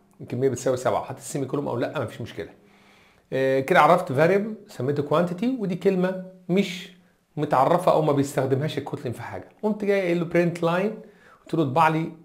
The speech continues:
الكوانتيتي دي. ده كده بالنسبه لي فاريبل فاليد نيم، ما فيهوش اي مشكله من اي نوع. ده فاليد نيم ما فيهوش اي مشكله من اي نوع. يعني لو انا جيت جربت كده عملت ران،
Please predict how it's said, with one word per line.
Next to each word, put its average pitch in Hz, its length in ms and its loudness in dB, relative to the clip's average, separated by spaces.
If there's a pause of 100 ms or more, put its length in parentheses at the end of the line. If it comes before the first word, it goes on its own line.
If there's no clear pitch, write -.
الكوانتيتي 135 600 0
دي. 95 200 -10 (480)
ده 131 100 8
كده 196 180 8
بالنسبه 165 400 6
لي 180 280 0
فاريبل 170 480 2
فاليد 151 320 6
نيم، 160 320 2
ما 156 80 2
فيهوش - 260 -4
اي 147 200 -2
مشكله 143 320 -4
من 127 120 -4
اي 131 140 0
نوع. 101 260 -4 (380)
ده 110 120 0
فاليد 139 220 4
نيم 143 180 0
ما 127 60 2
فيهوش 135 220 -6
اي 139 100 -4
مشكله 135 260 -4
من 123 80 -4
اي 113 100 -2
نوع. 98 160 -4
يعني 98 140 -4
لو 117 140 2
انا 147 80 2
جيت 131 160 -2
جربت 120 360 0
كده 123 160 -2
عملت 135 320 -2
ران، 214 260 0